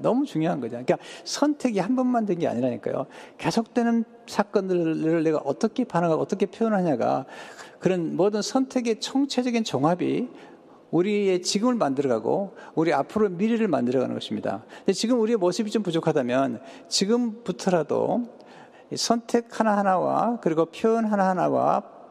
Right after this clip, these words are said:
반응 하나하나를 잘할 때 룻처럼 또 보아스처럼 우리 인생이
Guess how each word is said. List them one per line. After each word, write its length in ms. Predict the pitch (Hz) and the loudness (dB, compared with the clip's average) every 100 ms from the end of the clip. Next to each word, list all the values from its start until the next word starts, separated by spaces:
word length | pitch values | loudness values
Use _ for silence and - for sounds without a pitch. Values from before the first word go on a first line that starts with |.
| - - | -20 -2
반응 420 | 139 151 185 202 | 2 2 2 0
하나하나를 640 | 196 208 196 190 170 185 | 2 2 2 2 2 0
잘할 360 | 185 - 151 151 | -2 0 0 0
때 240 | - 170 | 0 0
룻처럼 640 | 156 147 156 131 107 - 240 - - - - | 0 0 0 0 -2 -4 -6 -10 -20 -20 -6
또 80 | 131 | -4
보아스처럼 680 | - 131 131 - 123 127 135 | 0 2 0 0 0 0 0
우리 140 | 131 | 2
인생이 400 | 143 151 147 151 | 2 2 0 0